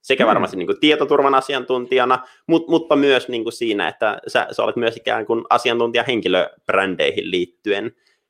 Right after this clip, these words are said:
Speaker 1: niin mi-, miten niinku systemaattisesti sä käyt, käyt tapahtumissa puhumassa, ja mikä niinku on, on se päällimmäinen ajatus, min-, minkä takia se, se on niinku tärkeetä?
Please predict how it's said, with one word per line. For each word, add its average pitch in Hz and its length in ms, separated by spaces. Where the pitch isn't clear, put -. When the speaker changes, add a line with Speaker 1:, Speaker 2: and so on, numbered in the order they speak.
Speaker 1:
niin 101 260
mi-, 151 200
miten 294 240
niinku - 140
systemaattisesti 110 680
sä - 80
käyt, 117 380
käyt 120 240
tapahtumissa 101 840
puhumassa, 104 580
ja 90 320
mikä 131 280
niinku 107 300
on, 101 240
on 107 380
se 113 60
päällimmäinen 95 640
ajatus, 92 340
min-, 113 260
minkä 117 240
takia 95 280
se, - 240
se - 220
on 76 160
niinku - 400
tärkeetä? - 640